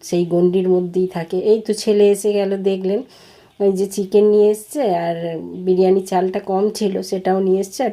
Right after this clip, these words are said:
টক দই। আর এখানে কিছু মশলা ছিল, চার মগজ, পোস্ত আর কাজু, সেগুলো দিয়ে দিলাম। তার সঙ্গে আদা, রসুন, পেঁয়াজ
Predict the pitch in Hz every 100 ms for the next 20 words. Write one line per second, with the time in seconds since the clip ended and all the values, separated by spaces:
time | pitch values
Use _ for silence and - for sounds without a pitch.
0 | - 160 160 160 170 - - - - 180
1 | 185 214 214 220 208 220 196 196 196 214
2 | 208 226 202 190 - _ _ - 185 175
3 | 185 185 180 190 190 - _ 180 180 180
4 | - 202 226 - - - - - 165 156
5 | - 170 175 185 196 - - 185 175 185
6 | 185 180 185 185 185 170 202 190 175 -
7 | 185 185 175 170 175 180 175 175 175 190
8 | 185 185 180 180 190 185 185